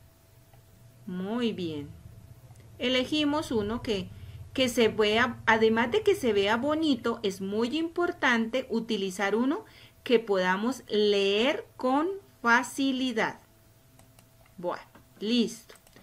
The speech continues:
Cuando ya tengo las tres formas con los tres mensajes, me ubico poco más abajo y voy a volver a utilizar la forma que utilicé acá de Word Art.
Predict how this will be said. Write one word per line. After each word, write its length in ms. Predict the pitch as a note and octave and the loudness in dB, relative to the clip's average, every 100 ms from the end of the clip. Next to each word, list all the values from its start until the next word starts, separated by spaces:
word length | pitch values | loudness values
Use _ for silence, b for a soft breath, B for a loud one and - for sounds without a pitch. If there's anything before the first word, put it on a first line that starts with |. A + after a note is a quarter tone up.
| B B B B | B B B B
Cuando 320 | A#3 A3+ A3 | 2 4 4
ya 260 | G3+ A#3 A#3+ | 2 2 4
tengo 320 | E4 E4 F4 | 2 4 2
las 260 | E4 B3 - | 2 0 2
tres 260 | A3 A3+ | 2 2
formas 500 | A3+ B3+ G#3+ G3+ G#3+ | 4 4 4 0 -4
con 220 | - F3+ | -4 -4
los 180 | E3 E3+ | -4 -6
tres 260 | G#3+ G#3+ A3 | 0 0 2
mensajes, 680 | C4 D4 D4 A#3+ A#3+ A3 A3 | -2 0 4 4 4 -2 -4
me 180 | E3+ | -6
ubico 480 | E3+ A3 A#3 - D#3+ - b b b _ | -2 0 0 -4 -12 -14 b b b _
poco 380 | G3 G3 B3+ B3+ | -2 -2 0 2
más 240 | C#4 D4 | 4 4
abajo 560 | D#4 D#4 C#4 B3 A#3+ C4 - B B B | 4 8 8 6 0 -6 -10 B B B
y 120 | B3 | 0
voy 280 | A#3+ A#3+ A#3+ | 4 4 4
a 80 | D4 | 4
volver 380 | C#4 G#3+ G#3 A3+ | 4 2 2 2
a 60 | |
utilizar 720 | C4 A#3+ G3 F#3+ G#3+ G3+ A3+ - | 0 -4 -6 -4 0 0 0 -8
la 220 | - F#3+ F#3+ | 0 0 0
forma 440 | G#3+ G#3 G#3+ A3+ | 0 0 0 -2
que 80 | A3+ | -4
utilicé 540 | G3+ F#3 F3 E3+ G3 | -2 -2 -4 -2 0
acá 440 | G3+ - A3 G3+ - | 0 0 0 0 -6
de 240 | F#3 F3 | -4 -2
Word 320 | E3+ F#3 G3+ A#3 | 0 0 2 4
Art. 280 | A#3+ - | 2 0